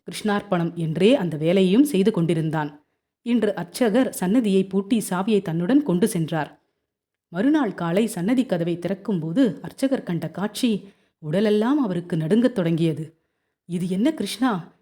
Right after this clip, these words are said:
உனது பாதங்களில் ஒரு ஜோடி செருப்பு, பாத கமலங்களின் பாதுகையின் பீடத்தின் சாதாரண தோல் செருப்பு எப்படி வந்தது? துளசிராமன் எப்படிப்பட்டவன்? அவனுக்கு சன்னதி பூட்டை திறந்து இப்படி செருப்பை வைக்க எப்படி மனம் வரும்?"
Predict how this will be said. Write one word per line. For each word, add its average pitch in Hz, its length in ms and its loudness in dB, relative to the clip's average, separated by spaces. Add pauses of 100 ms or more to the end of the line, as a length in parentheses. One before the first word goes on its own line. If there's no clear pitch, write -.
(200)
உனது 180 300 -4
பாதங்களில் 254 580 4
ஒரு 175 160 0
ஜோடி 233 280 4
செருப்பு, 202 600 2 (300)
பாத 254 360 -2
கமலங்களின் 208 640 0
பாதுகையின் 226 560 2
பீடத்தின் 226 480 0
சாதாரண 233 560 4
தோல் 269 400 -2
செருப்பு 190 400 -4
எப்படி 220 320 2
வந்தது? 208 560 2 (480)
துளசிராமன் 240 560 0
எப்படிப்பட்டவன்? 202 760 2 (300)
அவனுக்கு 190 400 -2
சன்னதி 285 400 2
பூட்டை 208 360 0
திறந்து 254 380 4
இப்படி 185 260 0
செருப்பை 247 440 2
வைக்க 214 260 2
எப்படி 214 360 2
மனம் 233 240 4
வரும்?" 214 400 2